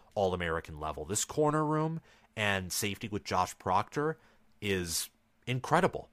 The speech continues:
to say the least. I would take them over Minnesota. They have forty-six total passes defended. The Buckeyes defensively have seven forced fumbles,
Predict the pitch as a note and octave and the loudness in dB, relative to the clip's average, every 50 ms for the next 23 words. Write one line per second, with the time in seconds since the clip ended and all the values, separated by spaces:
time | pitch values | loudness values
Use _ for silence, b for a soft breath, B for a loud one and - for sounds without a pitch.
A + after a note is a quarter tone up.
0 | _ _ _ - - G2+ - - G#2 F#2+ E2+ E2 D#2+ D#2 D2+ C#2+ C#2 - - - | _ _ _ -4 -2 -2 2 2 2 2 2 -2 -4 -4 -6 -8 -8 -12 -12 -6
1 | _ F#2+ F#2+ F#2+ G2+ F#2 - - F#2+ - - G#2 F#2+ F#2 F2+ E2+ - F2+ E2 D#2+ | _ -2 0 0 0 -2 -2 -6 -6 -6 -4 -4 -4 -4 -4 -6 -6 -8 -8 -8
2 | E2 E2 D#2+ - - - F2 E2+ E2+ E2+ E2+ E2 b b b b b b b b | -8 -8 -6 -6 -4 -2 -2 -2 -2 -2 -4 -4 b b b b b b b b
3 | _ A2 G#2+ G#2 F#2+ - - G#2 G2 F#2+ F#2+ - - G2+ - - - G#2 F2+ F2 | _ 0 0 0 0 0 2 2 4 4 2 0 -2 -4 -4 -4 -4 -2 -4 -4
4 | - - F2+ F2 F2 - - F2+ - - - - - F2+ E2+ E2+ E2 E2+ E2 D#2 | -4 -4 -2 -2 -2 -2 -4 -8 -8 -10 -10 -8 -6 -6 -6 -6 -6 -6 -6 -6
5 | D2+ b b b b b b - E2 - G#2 G#2 - - G2 F#2 - - - - | -8 b b b b b b -14 -2 2 2 2 4 2 0 0 0 -4 -8 -8
6 | - - G2 F#2 - - A2+ G#2+ A#2+ A#2+ C3 C3 - _ - - _ - G#2+ F#2+ | -2 -2 -2 -2 -2 -6 -4 -2 -2 -2 -2 -4 -8 _ -20 -20 _ -4 -4 -4
7 | - - - A2 G2+ G#2+ G2+ - - A#2 G#2+ G2+ - - - A2+ A2 G#2 A2 A2 | -2 0 0 0 0 -2 -8 -4 -2 -2 0 0 -2 -2 -2 -2 0 0 -2 -2
8 | A#2 A2 - | -2 -4 -8